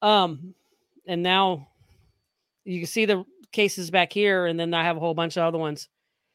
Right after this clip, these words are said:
Um, so yeah, that's, that, that one,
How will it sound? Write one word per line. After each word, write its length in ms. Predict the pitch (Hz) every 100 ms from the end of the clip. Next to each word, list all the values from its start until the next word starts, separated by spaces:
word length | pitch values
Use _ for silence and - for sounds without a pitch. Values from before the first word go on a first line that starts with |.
| _ _ _ -
Um, 420 | 160 151 143 131 _ _ _ _ _ _
so 140 | 196
yeah, 200 | 190 170
that's, 420 | 180 233 - -
that, 240 | - 202 214 -
that 180 | 208 247
one, 300 | 233 220